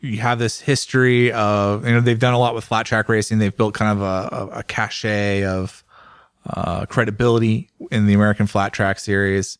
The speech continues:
And here's a bike that is very close to the Indian Scout, but just different enough. Like, you're just building this bridge incrementally. And I, that makes sense to me.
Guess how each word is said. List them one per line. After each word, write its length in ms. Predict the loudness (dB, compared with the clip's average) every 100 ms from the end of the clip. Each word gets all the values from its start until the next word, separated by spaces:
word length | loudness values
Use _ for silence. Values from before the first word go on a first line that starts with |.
| _ _ _ _ _ _ _
And 300 | -2 0 0
here's 260 | 2 2 2
a 60 |
bike 380 | 2 0 0 -2
that 300 | -4 -2 -2
is 480 | -4 -4 -6 -8 -8 -6
very 340 | 0 0 0
close 420 | 0 2 2 0
to 220 | -2 0 2
the 160 | 0
Indian 320 | 0 2 2
Scout, 600 | 0 -2 0 2 0 -2 -6
but 100 | -2
just 300 | 0 0 -2
different 240 | -2 -2
enough. 160 | -2 -2
Like, 120 | -4
you're 180 | -2 0
just 280 | 2 0 0
building 260 | 2 4 4
this 120 | 2
bridge 340 | 0 0 -2
incrementally. 800 | -6 -6 -2 0 2 4 4 2 -2 _ _ _ -6
And 120 | -2
I, 140 | -2 -2
that 260 | -2 -2
makes 240 | -4 -6 -8
sense 360 | -6 -6 -6
to 100 | -6
me. 320 | -6 -8 -16